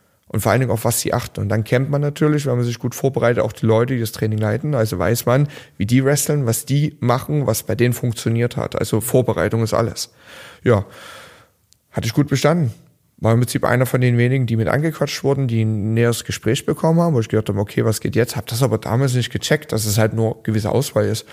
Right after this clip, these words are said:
Bis irgendwann einer kam, „Boah, die, die müssen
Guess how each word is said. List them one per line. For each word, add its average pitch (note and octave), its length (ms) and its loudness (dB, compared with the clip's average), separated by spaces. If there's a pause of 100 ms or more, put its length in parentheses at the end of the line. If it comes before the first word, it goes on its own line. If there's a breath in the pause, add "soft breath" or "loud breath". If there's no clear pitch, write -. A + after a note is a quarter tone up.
(160 loud breath)
Bis A2+ 160 0
irgendwann A#2+ 260 4
einer A2+ 220 2
kam, A2 240 0 (240 loud breath)
„Boah, - 260 -14 (120)
die, - 180 -18
die - 200 -18
müssen C3 460 -4